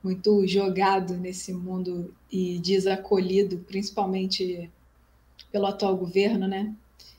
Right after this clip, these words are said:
Sentir que não tem um Estado, é, amparando a gente.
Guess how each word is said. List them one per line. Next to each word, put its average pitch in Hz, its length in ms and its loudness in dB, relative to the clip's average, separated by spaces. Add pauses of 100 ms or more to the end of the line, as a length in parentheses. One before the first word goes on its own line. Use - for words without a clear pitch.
(420)
Sentir 196 340 -2
que 202 100 -2
não 190 160 0
tem 196 200 0
um 190 100 0
Estado, 190 880 0
é, 185 220 -2
amparando 185 540 0
a 190 100 2
gente. 202 600 0